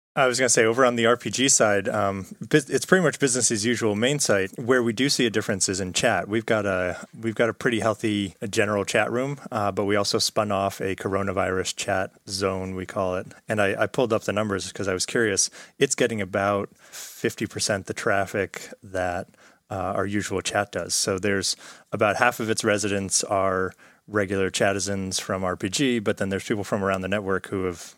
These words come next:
somehow come across it, and people are in there. They're either sharing support or they're sharing info, asking questions. And I know, you know, chat's the third space that we don't talk about too much, but I,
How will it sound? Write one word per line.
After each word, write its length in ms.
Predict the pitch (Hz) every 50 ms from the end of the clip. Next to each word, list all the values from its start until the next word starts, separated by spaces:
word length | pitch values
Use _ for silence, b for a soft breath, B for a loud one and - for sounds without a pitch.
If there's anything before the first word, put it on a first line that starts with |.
| - -
somehow 420 | - - - 117 98 95 98 90
come 180 | - - 101 90
across 400 | 90 - 113 101 101 - - 107
it, 160 | 101 90 98
and 300 | 95 92 92 87 - - B B B B B B
people 220 | - 110 - 107 104
are 40 | 98
in 100 | 98 95
there. 180 | 98 95 95
They're 180 | 90 98 95 92
either 340 | 92 90 87 92 90 90 - B B B B B B
sharing 720 | - - - 113 101 98 95 95 92 92 92 92 90 87 _ -
support 640 | - - - - 110 - 175 185 180 165 156 -
or 200 | - 113 104 101
they're 300 | 95 - 98 95 92 95
sharing 360 | 92 - 120 101 92 92 95
info, 600 | 107 127 117 - - 113 113 110 107 107 104 104 113
asking 380 | 107 90 87 - - - -
questions. 800 | - - 117 107 104 - - 110 107 101 98 95 95 92 - - - _ _ -
And 140 | 135 123 120
I 60 | 117
know, 340 | 123 131 131 123 120 110 -
you 120 | - 110 101
know, 100 | 95 85
chat's 400 | - - - 127 120 - - -
the 80 | 110
third 260 | - - 123 113 104
space 360 | - - - 113 113 104 - -
that 80 | 104
we 80 | 95 101
don't 180 | 104 101 98
talk 160 | - 120 104 -
about 240 | 98 98 95 92
too 140 | - - 202
much, 280 | 185 113 95 87 - -
but 320 | - 110 98 95 - -
I, 180 | - 127 120